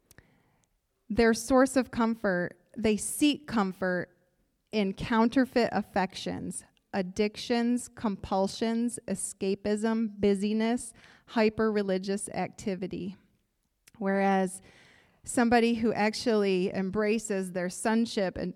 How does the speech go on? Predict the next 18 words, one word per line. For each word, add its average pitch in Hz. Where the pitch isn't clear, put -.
daughtership 196
of, 190
of, 185
from 208
the 190
Lord 180
seeks -
times 214
of 185
quietness 233
and 196
solitude 202
to 220
rest 185
in 190
the 185
Father's 180
presence 180